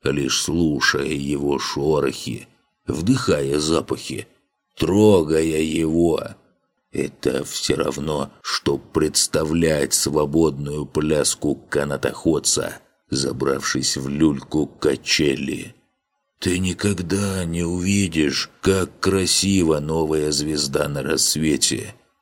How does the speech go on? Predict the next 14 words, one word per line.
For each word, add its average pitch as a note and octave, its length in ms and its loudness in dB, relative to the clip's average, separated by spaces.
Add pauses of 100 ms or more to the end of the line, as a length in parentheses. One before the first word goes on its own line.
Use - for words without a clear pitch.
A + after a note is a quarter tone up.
Я D2 460 2
же C#2 140 0
обречен D#2 680 2
ползать E2 680 2
на E2+ 200 -2
брюхе E2 640 0
до C#2+ 240 -6
конца C#2 560 -4
своих C#2+ 500 -4
дней. C#2+ 520 -6 (400)
Надеюсь, C#2+ 600 -4
это C#2 220 -6
будет C#2 360 -8
скоро». - 600 -4